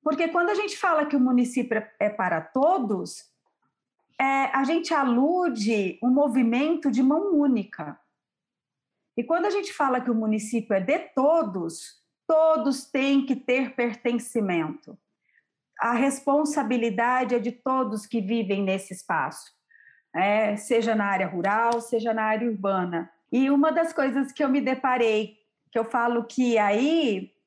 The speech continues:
fo-, é um aprendizado, porque eu sempre acredito nisso, eu sempre acredito que a dificuldade, ela é um grande exercício evolutivo, então ela é um aprendizado, é como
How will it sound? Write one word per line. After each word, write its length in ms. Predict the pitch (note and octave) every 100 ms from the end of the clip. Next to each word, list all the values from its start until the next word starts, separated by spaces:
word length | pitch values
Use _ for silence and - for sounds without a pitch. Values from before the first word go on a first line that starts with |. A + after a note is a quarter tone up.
| _ _ _ _ _ - G#3+ _ -
fo-, 160 | B3+ -
é 200 | G#3+ C4+
um 120 | C4
aprendizado, 840 | A3+ G#3 G#3 F3+ E3 F3+ A#3 G#3+ -
porque 240 | F#3 A3+
eu 60 | G#3
sempre 360 | G#3 C#4 C#4+
acredito 640 | C#4 C#4 A#3+ F#3+ A3 -
nisso, 480 | F#3 E3+ G3+ G#3+ - - _ - -
eu 80 | -
sempre 320 | G3+ C4 C#4+
acredito 520 | C#4 C#4 B3 B3 B3 A#3+
que 100 | A#3
a 60 |
dificuldade, 1040 | G#3 G#3 A#3+ A3+ G#3 F#3 F#3+ A3+ G#3 F#3 E3+ _ _ _ -
ela 540 | G3 G3+ G#3+ G3+ G3 -
é 120 | G#3
um 120 | G3+
grande 280 | G#3 A#3+ B3+
exercício 540 | A3+ A#3 A3+ G#3+ -
evolutivo, 760 | F#3+ G3 F3+ D#3+ - F#3 A#3 A3+
então 340 | F#3+ - G3
ela 220 | F#3 F3+ F3+
é 100 | G3
um 120 | G#3+
aprendizado, 960 | F#3 F3 E3+ E3 D#3+ E3+ F3+ G#3 C4+ C#4 _ _ _ - - - _ _ -
é 580 | A3 A3 A3+ B3 B3+ - _ _ _ _ -
como 760 | - C4 C4 B3+ D4+ E4+ -